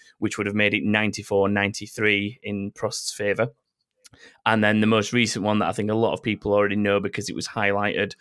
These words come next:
when the point system came back for fastest lap, and that's, um, Massa would have won the title in two thousand eight instead of Hamilton. It finished ninety-seven to ninety-eight in Lewis's favour,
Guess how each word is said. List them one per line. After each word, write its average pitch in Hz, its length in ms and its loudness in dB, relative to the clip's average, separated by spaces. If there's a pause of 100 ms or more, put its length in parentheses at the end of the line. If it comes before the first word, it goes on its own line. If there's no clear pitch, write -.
(300)
when 98 140 0
the 95 80 0
point 98 380 -2 (200)
system 101 440 -4
came 92 240 -2
back - 300 -2
for 113 100 -18
fastest 101 420 -8
lap, 95 220 0 (440)
and 95 200 0
that's, - 440 -2
um, 95 680 -2
Massa 104 520 2
would 101 180 -2
have 101 120 -6
won 101 120 0
the 95 60 0
title 95 380 -2
in 95 140 0
two - 140 -6
thousand 98 300 -4
eight 98 200 -4
instead 87 240 -8
of - 80 -14
Hamilton. 113 580 0 (400)
It 101 160 -2
finished 107 300 0
ninety-seven 110 640 2
to 107 140 -6
ninety-eight 104 600 0
in 98 220 -8
Lewis's 113 380 -2
favour, 104 540 0